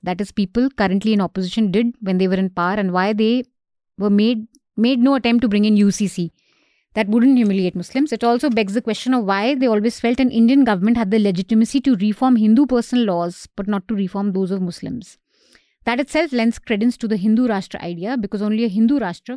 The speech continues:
can claim that it represents only Hindus. I mean, so I think during partition, it was very clear that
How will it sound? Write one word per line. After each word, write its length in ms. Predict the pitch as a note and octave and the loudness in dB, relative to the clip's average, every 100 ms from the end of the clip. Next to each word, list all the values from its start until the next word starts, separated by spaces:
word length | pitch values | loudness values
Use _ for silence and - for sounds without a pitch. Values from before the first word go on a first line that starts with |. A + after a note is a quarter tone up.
| - | -10
can 160 | G#3 G3+ | -8 -8
claim 400 | - G#3 A3 C4+ | -6 -4 -4 -4
that 120 | F#3+ | -8
it 160 | G3 F#3 | -10 -10
represents 480 | F3 F3 G3+ A#3 - | -12 -12 -12 -12 -12
only 260 | F#3+ F3+ F#3 | -12 -8 -8
Hindus. 640 | F#3 E3+ - A3 - - _ _ _ _ _ _ | -8 -10 -12 -16 -20 -20 _ _ _ _ _ _
I 60 | F4+ | -6
mean, 100 | G#4 | -2
so 80 | A#4+ - | -2 -2
I 80 | |
think 180 | B3+ F4+ | -2 2
during 200 | B3 E4 | 2 2
partition, 480 | E4 F#3+ F3 - E4 | 0 -2 -4 -2 -2
it 100 | D4 | 0
was 120 | C#4+ | -2
very 200 | G#3+ G#3 C4+ | 0 0 0
clear 380 | - A3+ G#3+ | 0 0 2
that 340 | G3 G3 F#3+ | 2 0 0